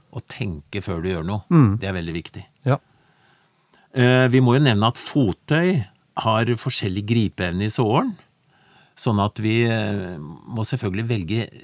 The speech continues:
Speaker 1: både stødig, eh, fottøy og fottøy med god såle når vi, når vi klatrer eller,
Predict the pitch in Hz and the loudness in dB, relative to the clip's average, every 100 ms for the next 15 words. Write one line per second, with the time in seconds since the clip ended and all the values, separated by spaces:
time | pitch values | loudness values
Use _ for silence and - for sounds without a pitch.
0 | - 113 117 113 120 - - 147 123 90 | -18 -6 -4 -2 -2 -4 -2 0 2 0
1 | 87 143 165 - - _ - 76 107 - | -2 -2 -2 -8 -20 _ -18 -12 -10 -4
2 | 123 - 190 - 139 139 135 120 113 120 | -4 -2 -6 -4 -6 -4 -4 -2 -2 -2
3 | 107 90 90 98 - - 104 73 76 90 | -4 -2 -2 -2 -4 0 0 -2 -4 -4
4 | 95 95 92 90 92 90 95 98 98 92 | -2 -4 -6 -6 -6 -4 -4 -2 -4 -6
5 | 90 - - 156 - - 87 87 90 92 | -10 -12 -2 -2 -2 -6 -6 -6 -6 -6
6 | 101 | -6